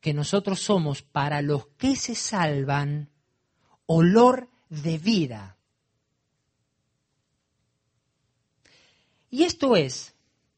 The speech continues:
que simple y sencillamente, dentro del cuerpo de Cristo, cuando estamos juntos, tenemos que llevar a la otra persona, aún sin hablar, a una dimensión mayor de Cristo.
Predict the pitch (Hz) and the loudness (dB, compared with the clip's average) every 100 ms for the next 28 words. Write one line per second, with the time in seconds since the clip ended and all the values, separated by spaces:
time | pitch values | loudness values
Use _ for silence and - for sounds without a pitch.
0 | _ _ 202 202 370 349 - 180 175 185 | _ _ -6 -6 -8 -8 -6 -6 -6 -4
1 | 262 165 127 110 110 120 _ _ _ _ | -4 -4 -6 -12 -16 -20 _ _ _ _
2 | _ _ _ _ _ _ - 226 320 269 | _ _ _ _ _ _ -6 -4 -2 0
3 | 196 165 - 233 202 170 165 247 226 - | 0 0 0 -2 -2 -4 -4 -8 -14 -14
4 | 120 107 _ _ _ _ _ - _ _ | -16 -18 _ _ _ _ _ -20 _ _
5 | _ - 196 220 220 208 202 - 311 269 | _ -6 -2 0 0 -2 -2 -8 -4 0
6 | 190 - - 302 294 - 143 110 - - | -2 -4 -8 -6 -6 0 0 0 -10 -20
7 | _ _ _ _ _ _ _ _ _ _ | _ _ _ _ _ _ _ _ _ _
8 | _ - 196 240 277 247 - 196 175 185 | _ 0 2 2 0 -4 -2 -2 0 0
9 | 214 208 175 175 233 220 180 165 160 160 | 0 -2 0 2 0 -2 -8 -8 -6 -4
10 | 143 127 - 147 185 262 - 196 165 175 | -2 -4 -4 -2 0 0 0 0 2 2
11 | 233 143 120 - _ _ _ _ _ _ | 0 -2 -6 -20 _ _ _ _ _ _
12 | - 147 165 175 160 151 143 156 160 147 | -8 -2 2 2 2 2 -2 -2 -4 -4
13 | 139 139 131 120 113 - 110 | -4 -4 -6 -8 -16 -18 -20